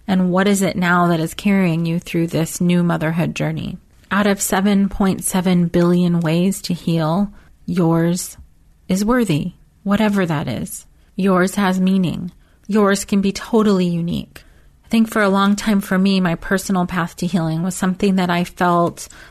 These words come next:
like I couldn't share because it wasn't prescriptive. It wasn't, you know, that thing that everybody tells you to do. It wasn't specifically medication. It wasn't specifically psychotherapy, although I did go to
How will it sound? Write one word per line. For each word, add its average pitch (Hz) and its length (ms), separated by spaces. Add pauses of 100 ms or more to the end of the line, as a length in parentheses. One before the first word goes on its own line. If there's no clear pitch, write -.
(120)
like 185 160
I 180 60
couldn't 185 500
share 254 560 (320)
because 196 300
it - 120
wasn't 185 540
prescriptive. 214 640
It 160 120
wasn't, 180 540 (420)
you 196 140
know, 170 200
that 170 260
thing 185 240
that 170 160
everybody 165 420
tells 160 320
you 147 80
to - 160
do. 160 400 (460)
It 160 160
wasn't 170 560
specifically 180 880
medication. 170 640
It 156 100
wasn't 175 300
specifically 180 640
psychotherapy, 151 920
although 170 300
I 160 80
did 160 180
go 147 140
to 147 180